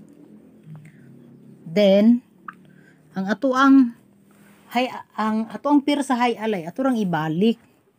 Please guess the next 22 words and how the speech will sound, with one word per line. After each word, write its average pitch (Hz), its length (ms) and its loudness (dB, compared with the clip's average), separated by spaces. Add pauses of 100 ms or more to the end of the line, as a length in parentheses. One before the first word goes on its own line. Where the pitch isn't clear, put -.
(1400)
Zero 254 520 4
one, 185 240 2
zero 214 400 2
two, 165 400 -2
zero 165 400 -2
three. 185 480 2 (760)
Ah, 180 240 -2
wala 220 200 4
ko 277 80 2
kabalo 233 400 4
nga 196 80 4
anong 208 200 2
kabalik-balik 170 680 0
ni 160 120 -2
siya. 160 560 -4 (1200)
Ah, 160 320 0
basin 185 520 2
kuan. 160 480 -2 (1300)
Basin 175 840 0
na 165 200 0
ni 175 120 2
siya 160 520 0